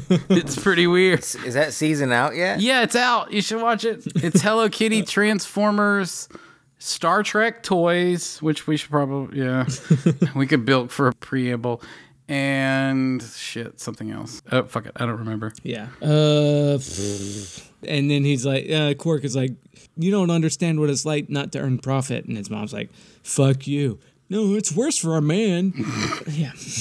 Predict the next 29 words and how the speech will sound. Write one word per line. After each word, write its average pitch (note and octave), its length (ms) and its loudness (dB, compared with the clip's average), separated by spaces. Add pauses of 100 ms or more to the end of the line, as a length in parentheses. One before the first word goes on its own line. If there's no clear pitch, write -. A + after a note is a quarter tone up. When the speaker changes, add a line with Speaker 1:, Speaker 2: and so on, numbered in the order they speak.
(920)
Speaker 3:
For, D#3+ 220 -2
not C#3+ 400 0
for C#3+ 120 -2
a C3 60 0
man, A#2+ 240 2
for E3 240 0
a C3+ 100 0
male, B2 540 2
because B2 340 -4
Ferengi A2 360 -8
say G#2+ 240 -2
male G#2+ 360 -8
and G#2+ 120 -8
female. A2+ 320 -2
Speaker 1:
Oh, - 20 2
yeah. G#2+ 400 2 (160)
Speaker 3:
And C3 160 0
then B2+ 160 2
she's A#2 160 -4
like, C3 240 -6 (180)
"Quark, B3 380 -2
you're D4 300 0
a G#3+ 40 4
manipulative, D4+ 960 2
self-centered C#4 840 -2
conniver." D3+ 760 -2 (300)
And B2 120 -6
he's A#2 120 -6
like, - 200 -8